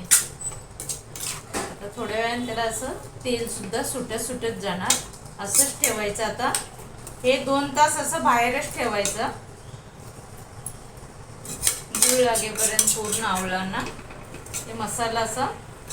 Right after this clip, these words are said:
असाच ठेवून देऊया आता दोन तास आणि नंतर मग आपण भरूया.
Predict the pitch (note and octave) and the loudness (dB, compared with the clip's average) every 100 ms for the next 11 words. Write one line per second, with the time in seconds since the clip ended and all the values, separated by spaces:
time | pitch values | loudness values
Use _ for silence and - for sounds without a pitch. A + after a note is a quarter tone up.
0 | - - - - - - - - - - | -8 -8 -12 -12 -12 -12 -14 -14 -14 -14
1 | - - - - - - - - - C#4+ | -14 -8 -8 -6 -10 -10 -14 -8 -2 0
2 | C#4+ - B3+ A3+ A3 G3+ G3 G3+ - A3 | 0 2 2 2 0 -2 2 0 0 -2
3 | G#3 G3+ G3 B3 - - A3 G#3+ G3+ G3+ | 0 -2 0 0 2 0 -2 -2 -2 0
4 | A3 A3 G#3+ F#3+ B3 - - A#3+ G#3+ F#3 | -4 -2 -2 -2 -4 -6 -4 -2 -2 -2
5 | E3 | -4